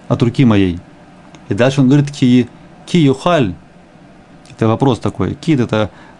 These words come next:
намекает на вопрос, потому что в Танахе нету знака вопроса, нет вообще знаков препинания. Поэтому, чтобы выразить вопрос, употребляются такие выражения, как буква "гей" в начале слова или "ки". "Ки юхаль". Вот это "юхаль" — это будущее время.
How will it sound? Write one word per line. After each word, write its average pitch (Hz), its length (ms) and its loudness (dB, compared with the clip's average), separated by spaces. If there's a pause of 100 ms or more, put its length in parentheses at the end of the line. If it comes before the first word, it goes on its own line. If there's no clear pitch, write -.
намекает 117 400 0
на 117 100 2
вопрос, 113 260 -2
потому 110 140 -6
что - 180 -8
в - 60 -18
Танахе 123 300 -2
нету 143 240 0
знака 110 260 -4
вопроса, 110 580 -4
нет 101 220 -6
вообще 98 200 -8
знаков 110 240 -4
препинания. 101 560 -2 (420)
Поэтому, 120 240 0
чтобы 123 160 -2
выразить 135 240 2
вопрос, 147 280 -2
употребляются 127 580 -2
такие 117 180 -4
выражения, 117 340 0
как - 220 -4
буква 104 280 -2
"гей" 165 300 0 (560)
в - 40 -6
начале 131 300 0
слова 127 260 0
или 131 220 0
"ки". 95 340 -4 (840)
"Ки 165 100 0
юхаль". 143 680 2
Вот 101 120 -4
это 143 120 -2
"юхаль" — 151 220 2
это 139 100 -2
будущее 147 400 0
время. 98 320 -2